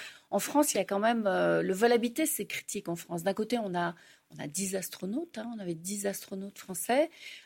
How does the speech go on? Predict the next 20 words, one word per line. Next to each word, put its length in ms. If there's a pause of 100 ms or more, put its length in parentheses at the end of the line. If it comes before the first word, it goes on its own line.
(140)
Euh, 680
on 200
aime 200
nos 180
astronautes, 600
on 60
les, 280
mais 340
quand 200
il 40
s'agit 280
de 40
financer, 520
il 100
y 80
a 40
toujours 280
un 80
peu 180
de, 480